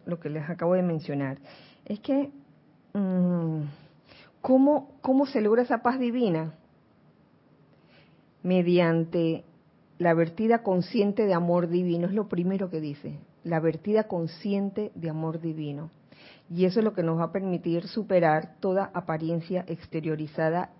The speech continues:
de imperfección, porque esa apariencia exteriorizada, este, exteriorizada de imperfección,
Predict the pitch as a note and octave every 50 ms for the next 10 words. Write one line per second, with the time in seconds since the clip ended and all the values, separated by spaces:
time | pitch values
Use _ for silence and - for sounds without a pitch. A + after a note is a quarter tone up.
0 | - _ - E3 F3 E3+ - - F#3+ F#3 F#3+ F#3 F#3 A#3 B3 A#3+ - A#3+ A3+ -
1 | - - - - F3 D#3+ D3+ D3 D3 D3+ D#3+ F3+ - - _ _ _ - - _
2 | _ _ _ _ _ _ - - - - _ _ _ _ _ - G3 G3+ G3 F#3
3 | F#3 F#3 G3+ G3 G#3 G#3+ G#3 - - _ _ _ - F#3 F3+ - G#3+ G3+ G#3 -
4 | - F3+ F3+ - E3 E3+ F3+ F#3+ G3 G3 G3 - G#3 G3 F#3+ - - E3+ E3 E3
5 | D#3+ D#3 D#3 D#3+ - - E3+ D#3+ D#3 D#3 D#3 F3 F#3+ F#3 F3+ - - _ _ -
6 | D#3+ - - E3 D3+ - - _ - - - _ _ _ _ _ - E3+ E3 -
7 | - - - F#3 E3 E3 E3 E3 D#3+ E3 - F#3 E3+ E3+ F3 F3+ F#3 F#3+ F#3 F3+
8 | G3 G#3 G#3+ - A#3+ A3 - - - A#3 F#3 F3 E3+ F3 F#3+ G3 -